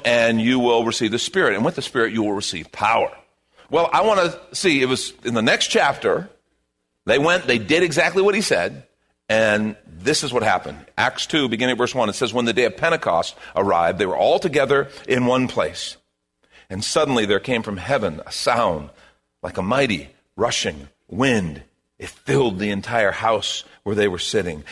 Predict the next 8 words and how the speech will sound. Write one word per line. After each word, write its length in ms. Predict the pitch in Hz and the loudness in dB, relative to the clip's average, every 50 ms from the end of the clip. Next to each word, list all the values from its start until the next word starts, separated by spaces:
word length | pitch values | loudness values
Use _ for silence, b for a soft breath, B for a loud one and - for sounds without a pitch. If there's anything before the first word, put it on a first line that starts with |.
| B B | B B
And 180 | - 123 131 | -2 -2 0
divided 480 | 120 104 92 127 135 160 139 131 113 - | 0 0 2 2 2 2 0 -2 -6 -6
tongues 380 | - - 160 151 151 143 120 | -4 -2 -2 0 0 0 0
of 100 | 120 117 | -2 -4
fire 520 | - - - 147 139 139 131 113 95 87 - B B B | -4 -4 -2 0 2 4 4 4 2 2 0 B B B
appeared 560 | - - - - - - - 160 160 151 120 | -2 -2 -2 -6 -10 -4 0 0 0 2 0
to 40 | 120 | 0
them 240 | 104 110 104 98 | 0 0 0 0